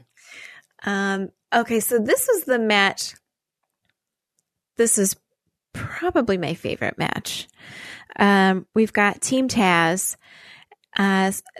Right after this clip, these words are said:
they all line up like they do anymore, uh, at the top of the stage. And Starks does this pose that I'm like, <laughs> I could not fucking love this guy any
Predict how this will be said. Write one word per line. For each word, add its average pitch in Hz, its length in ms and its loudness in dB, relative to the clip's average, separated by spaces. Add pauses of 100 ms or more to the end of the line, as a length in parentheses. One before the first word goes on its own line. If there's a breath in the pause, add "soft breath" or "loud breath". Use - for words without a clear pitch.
they 214 260 4
all 240 260 2
line 220 300 2
up 185 180 2
like 196 220 0
they 190 100 4
do 170 460 4 (120)
anymore, 165 540 -2 (760 loud breath)
uh, - 40 2
at 180 260 4
the 185 100 2
top 170 320 0
of 175 80 2
the 180 80 0
stage. 165 500 0 (140)
And 180 480 4
Starks - 720 0
does 190 280 2
this - 240 -2
pose 160 720 2
that 175 340 0 (280)
I'm 180 400 2
like, 170 500 -2 (280)
<laughs> - 260 -10
I - 220 2
could - 420 0
not 226 420 2 (240)
fucking 208 460 2
love 190 240 2
this 214 260 -2
guy 196 460 4
any 196 200 2